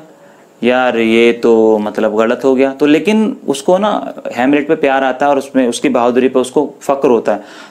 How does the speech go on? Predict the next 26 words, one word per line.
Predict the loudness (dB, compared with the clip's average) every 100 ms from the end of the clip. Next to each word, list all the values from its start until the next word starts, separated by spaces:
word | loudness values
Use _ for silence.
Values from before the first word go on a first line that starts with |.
| 0
तो | 2
वो |
Hamlet | 2 0 -2 -2
को | 0
जब | 0
दफनाता | 0 0 0 0 -2
है |
तो | 0 0
एक | -2
शहीद | -2 2 2
की | 2
तरह | 2 2 0
दफनाता | -2 -2 0
है, | 2
वीर | 2 2
की | 2
तरह | 2 2
दफनाता | -2 -6 -8 -10
है। | -10 -18 -20 -8
तो | 0
दोस्तों | 2 2 2 2
यही | 4 4
हैमलेट | 2 2 0 0
की | -4
tragic | -2 -2 -2 -4
story, | -2 -2 -2 -4